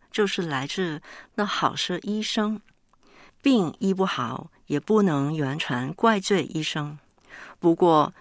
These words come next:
一个没有爱心的医生，实在可以令病人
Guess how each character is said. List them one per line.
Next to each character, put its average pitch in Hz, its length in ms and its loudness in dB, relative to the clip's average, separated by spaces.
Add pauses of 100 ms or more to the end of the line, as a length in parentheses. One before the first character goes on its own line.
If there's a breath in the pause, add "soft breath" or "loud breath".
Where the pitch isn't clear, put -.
(360 soft breath)
一 254 120 4
个 233 140 6
没 190 180 6
有 180 100 8
爱 240 260 4
心 240 260 4
的 185 160 2
医 185 160 0
生， 170 420 -2
实 151 260 -2
在 175 320 2
可 - 140 -8
以 147 100 0
令 151 360 -2
病 175 300 -2
人 123 260 -6